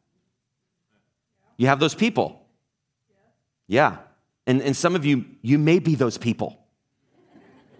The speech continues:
And some of you may not. But there's always a sense of which, like,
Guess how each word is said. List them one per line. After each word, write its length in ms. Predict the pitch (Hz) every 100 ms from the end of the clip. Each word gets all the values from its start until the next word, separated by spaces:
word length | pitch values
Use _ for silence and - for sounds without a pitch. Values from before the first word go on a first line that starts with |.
| _ _ _ - - _ _ _ _ _ _ _ _ _ _ _ _
And 100 | 135
some 220 | 127 185 208
of 100 | 143
you 140 | 160
may 140 | 165
not. 360 | 190 277 143 - _ _ _ _ _ _ _ _
But 80 | 143
there's 160 | 185 208
always 260 | 240 233
a 60 | 165
sense 400 | - 202 180 165
of 80 | 135
which, 280 | 147 143
like, 220 | 147 135